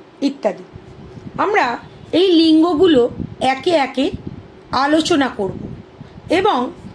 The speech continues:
চেষ্টা করব প্রত্যেকটা লিঙ্গর ধরে পুংলিঙ্গর কয়েকটা কনভার্ট করব স্ত্রীলিঙ্গতে, এবং নোটস আমরা কিছুটা, মানে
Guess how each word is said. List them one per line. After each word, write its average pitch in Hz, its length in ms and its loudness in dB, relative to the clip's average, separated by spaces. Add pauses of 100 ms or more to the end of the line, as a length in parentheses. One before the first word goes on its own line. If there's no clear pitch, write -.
(200)
চেষ্টা 311 460 0
করব 285 320 0 (680)
প্রত্যেকটা 403 760 0
লিঙ্গর 311 680 4 (340)
ধরে 240 440 2 (1000)
পুংলিঙ্গর 339 720 2
কয়েকটা 294 640 -2 (1300)
কনভার্ট 302 500 4
করব 254 280 0
স্ত্রীলিঙ্গতে, 254 840 0 (920)
এবং 285 240 2 (300)
নোটস 269 520 2
আমরা 247 280 0 (120)
কিছুটা, 269 420 -2 (160)
মানে 254 240 2